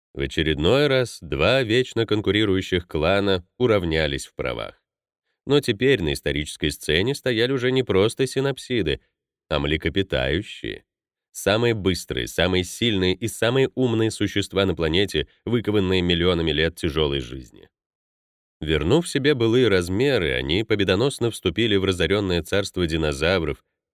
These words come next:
и остаются там по сей день. А что же динозавры? Как и синапсиды после карбона, они не прекратили своё существование.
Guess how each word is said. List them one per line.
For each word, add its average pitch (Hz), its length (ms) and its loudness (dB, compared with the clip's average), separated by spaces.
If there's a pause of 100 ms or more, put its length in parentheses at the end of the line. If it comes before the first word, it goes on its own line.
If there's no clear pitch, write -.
и 120 60 0
остаются 104 600 0
там 78 220 -2
по 71 100 -2
сей 71 240 -4
день. 53 300 -14 (920)
А 71 160 0
что - 240 0
же 160 260 0
динозавры? 127 840 0 (600)
Как 71 220 -2
и 78 60 2
синапсиды 87 640 0
после 80 300 0
карбона, 85 580 2 (340)
они 113 200 2
не 95 120 2
прекратили 107 560 0
своё 110 280 -2
существование. 73 880 -4